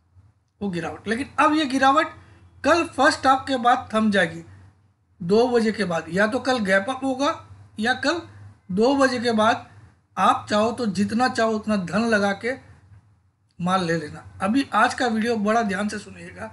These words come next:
तीन बत्तीस पे ऐसा कोई भी शख्स बोल नहीं सकता जो मैं बोलने वाला हूँ।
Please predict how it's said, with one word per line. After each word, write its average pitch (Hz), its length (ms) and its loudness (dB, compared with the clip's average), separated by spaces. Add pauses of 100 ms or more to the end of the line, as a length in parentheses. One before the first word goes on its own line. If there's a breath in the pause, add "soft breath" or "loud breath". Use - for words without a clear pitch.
(800 soft breath)
तीन 277 220 4
बत्तीस 240 320 -4
पे 262 120 -4
ऐसा 214 300 2
कोई 220 220 0
भी 233 220 -2
शख्स - 360 -6
बोल 175 340 -2
नहीं 202 100 2
सकता 202 300 -6
जो 190 180 -4
मैं 190 180 -4
बोलने 87 240 -12
वाला 156 200 -18
हूँ। - 60 -20